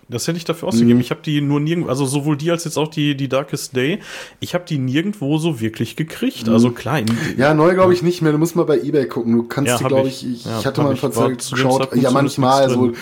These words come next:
Speaker 2: das ist Zweitmarkt, dann kriegst du die auch schon mal aus U K importiert und dann kostet dann immer ein
Speaker 1: Ja.
Speaker 2: paar Euro Versandgebühren und alles. Ähm,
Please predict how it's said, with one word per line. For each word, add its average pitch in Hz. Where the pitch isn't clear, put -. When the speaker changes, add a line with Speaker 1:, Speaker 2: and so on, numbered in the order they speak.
Speaker 2:
das 135
ist -
Zweitmarkt, 135
dann 117
kriegst -
du 139
die 139
auch 127
schon 147
mal 135
aus 120
U 123
K 131
importiert 127
und 120
dann 117
kostet 117
dann 123
immer 117
ein 120
Speaker 1:
Ja. 117
Speaker 2:
paar 123
Euro 120
Versandgebühren 123
und 117
alles. 120
Ähm, 110